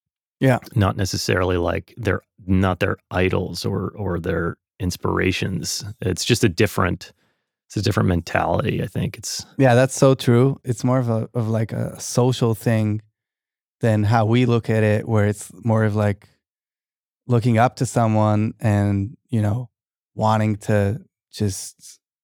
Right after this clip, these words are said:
Speaker 1: learn from.
Speaker 2: Right.
Speaker 1: I totally agree. I feel like it's less about learning and it's more about socialization, which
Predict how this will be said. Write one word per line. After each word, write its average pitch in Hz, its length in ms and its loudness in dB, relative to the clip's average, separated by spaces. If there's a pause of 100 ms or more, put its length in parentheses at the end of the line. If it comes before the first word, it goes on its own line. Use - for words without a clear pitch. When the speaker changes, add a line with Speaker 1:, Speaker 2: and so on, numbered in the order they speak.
(240)
Speaker 1:
learn 113 260 2
from. - 360 -8
Speaker 2:
Right. - 400 0 (300)
Speaker 1:
I 113 200 -2
totally 120 340 -2
agree. 107 320 0
I 98 40 -2
feel 113 180 -6
like 107 280 -4 (380)
it's 127 180 0
less 160 160 2
about 131 380 2
learning 123 540 2
and 113 120 0
it's 107 180 -4
more 110 140 2
about 107 400 0 (560)
socialization, 107 880 0
which 127 240 0